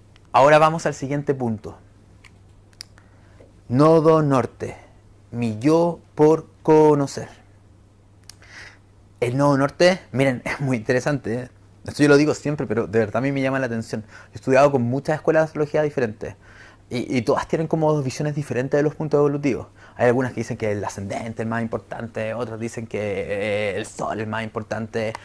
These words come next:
hay otros que dicen que Plutón es el más importante, hay otros que dicen, no sé, todo el mundo tiene visiones diferentes, muy, muy, muy diferentes de lo que es los puntos de evolución. Pero hay, si hay algo en común en todas las escuelas de astrología,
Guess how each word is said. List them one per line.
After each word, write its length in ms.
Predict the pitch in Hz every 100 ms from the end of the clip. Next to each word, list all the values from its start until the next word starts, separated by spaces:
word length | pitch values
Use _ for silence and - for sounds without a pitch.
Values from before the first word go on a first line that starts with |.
| -
hay 100 | -
otros 140 | 113 117
que 80 | 113
dicen 200 | 110 110
que 120 | 107
Plutón 400 | 131 131 - 123
es 80 | 117
el 80 |
más 200 | 110 110
importante, 720 | 107 113 - 113 110 110 110 - - -
hay 60 | 107
otros 120 | 104
que 100 | 117
dicen, 220 | 113 120
no 80 | 104
sé, 240 | - 143
todo 220 | - 208
el 60 | 226
mundo 200 | 220 220
tiene 200 | 208 202
visiones 340 | 185 190 190
diferentes, 920 | 156 143 107 101 143 139 110 98 - -
muy, 220 | 139 185
muy, 220 | 185 185
muy 200 | 180 180
diferentes 580 | 170 170 156 165 165 185 - - -
de 80 | 135
lo 100 | 135
que 240 | 131 143
es 160 | 151 - -
los 140 | 123
puntos 320 | 139 127 131
de 60 | 127
evolución. 440 | 120 104 - - - - - - - - - - -
Pero 300 | 147 135 - - -
hay, 240 | - 139 139
si 140 | -
hay 60 | 147
algo 120 | 175
en 80 | 165
común 680 | - 113 113 165 208 175 - _ _
en 180 | 127 117
todas 480 | - 196 190 214 202
las 100 | 190
escuelas 340 | 196 - 190
de 40 | 185
astrología, 640 | 180 180 - 185 240